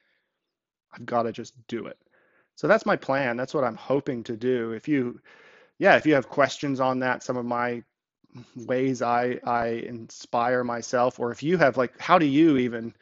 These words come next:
it's, I don't wanna say, "Oh, how do you get out of bed?" But yeah, how do you, if you're sitting at your desk, inspire yourself to actually just go and do and tackle that hard work, that thing that you need to do? How do you in-, sort of re-inspire yourself? So you've been inspired in, say, a training the week before. How do you come Monday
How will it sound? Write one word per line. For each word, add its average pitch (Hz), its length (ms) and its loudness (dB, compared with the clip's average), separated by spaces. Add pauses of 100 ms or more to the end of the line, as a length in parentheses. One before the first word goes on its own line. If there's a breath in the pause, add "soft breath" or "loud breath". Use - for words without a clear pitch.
(260 soft breath)
it's, - 240 -18
I 131 80 -6
don't 131 80 -4
wanna 127 140 -4
say, 117 160 -8
"Oh, 117 120 -4
how 120 140 -6
do 120 80 -6
you 117 100 -8
get 117 140 -6
out 117 160 -4
of 110 100 -12
bed?" 113 260 -6
But 120 140 -10
yeah, 123 220 -2
how 127 160 4
do 131 80 -2
you, 127 300 0
if 117 100 -6
you're 120 80 -8
sitting 131 220 -2
at - 40 -4
your 123 140 -6
desk, - 300 -10
inspire 123 440 -2
yourself 117 360 -6
to 117 100 -4
actually 113 220 -6
just 113 240 -12
go 113 180 -2
and 110 240 -10
do 120 260 -4
and 107 140 -8
tackle 120 480 -6
that 117 180 -4
hard 117 340 -4
work, 120 320 -4 (220 loud breath)
that - 220 -6
thing 123 180 -2
that 120 80 -6
you 120 100 -8
need 117 180 -6
to 120 60 -6
do? 120 240 -4
How 123 120 -2
do 117 80 -4
you 117 140 -4
in-, 113 140 -10 (120)
sort 117 180 -6
of 107 160 -8
re-inspire 147 760 0
yourself? 156 520 -4
So - 120 -10
you've 110 200 -6
been 135 200 2
inspired 135 600 0
in, 117 120 -8
say, 117 160 -6
a 110 80 -8
training 143 560 -8
the 120 80 -4
week 135 160 -6
before. 127 400 -2
How 127 160 2
do 135 60 0
you 135 180 0
come 117 240 -10
Monday 120 420 -4